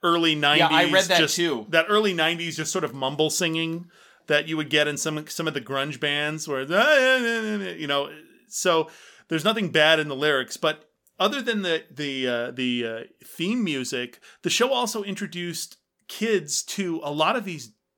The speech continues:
Speaker 1: big name rock stars
Speaker 2: Well,
Speaker 1: that
Speaker 2: the
Speaker 1: would
Speaker 2: house band for the show was Polaris.
Speaker 1: Yeah.
Speaker 2: I mean, so
Speaker 1: That's the one who did the theme music, right?
Speaker 2: Well, okay, so
Speaker 1: Oh, they did the, they did, like, the, the music just in the episodes.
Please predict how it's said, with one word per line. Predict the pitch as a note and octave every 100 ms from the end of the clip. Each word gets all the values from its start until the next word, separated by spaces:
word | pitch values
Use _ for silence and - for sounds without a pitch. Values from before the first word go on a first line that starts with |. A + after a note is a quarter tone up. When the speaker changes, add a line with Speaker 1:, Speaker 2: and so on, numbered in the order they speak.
| _
Speaker 1:
big | G3+ C4 F#3
name | C#3 D3 G3 G3 C#3 B2
rock | B2+ F#3 G#3+
stars | - C#3+ A#2 A2+ A#2 - -
Speaker 2:
Well, | F#3 G#3+
Speaker 1:
that |
Speaker 2:
the | G#3
Speaker 1:
would | F#3+
Speaker 2:
house | A#3 D#4 -
band | G#3+ G3+ F#3+
for | G#3
the | F3
show | - F#3+ B3+
was | D#3
Polaris. | - - C#3+ D3+ D3 F#2 F2 - -
Speaker 1:
Yeah. | E3 A3+ C3+ - _ _
Speaker 2:
I | D3 -
mean, | G3+ G3+ E3+ D#3+ _ _ _ _
so | - F3 D#3 D3+ D3 - -
Speaker 1:
That's | D3+ E3
the | F#3+
one | F3 E3+
who | D#3
did | D3 B2+
the | A#2+
theme | G3+ A#3+
music, | B2 G#2+ -
right? | A#2+ D#3 - _ _ - -
Speaker 2:
Well, | - G#3 G#3
okay, | G#3 F#3
so | C#3 - G3
Speaker 1:
Oh, | G#3
they | G3+
did | A3 F3+
the, | D3+
they | D#3 F#3
did, | F#3+ D#3
like, | D3 D3
the, | A#2+ -
the | C#3
music | D#3+ F3+ D#3 -
just | C#3 F#3+
in | C#3+
the | B2
episodes. | B2+ C3 - A2 G2 - -